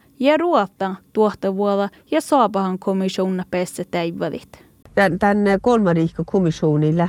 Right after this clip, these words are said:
Speaker 2: nu olu oktasas assit. Peruskähtä kuuden riikkas läht,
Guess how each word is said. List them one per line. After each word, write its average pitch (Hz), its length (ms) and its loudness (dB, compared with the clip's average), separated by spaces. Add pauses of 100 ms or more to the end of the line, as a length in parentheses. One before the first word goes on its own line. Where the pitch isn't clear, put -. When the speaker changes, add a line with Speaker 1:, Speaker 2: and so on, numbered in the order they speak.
Speaker 2:
nu 214 300 2
olu 160 460 2
oktasas - 720 -2 (100)
assit. - 500 -2 (600)
Peruskähtä 170 720 0
kuuden 165 340 2
riikkas 143 520 -2
läht, 151 260 0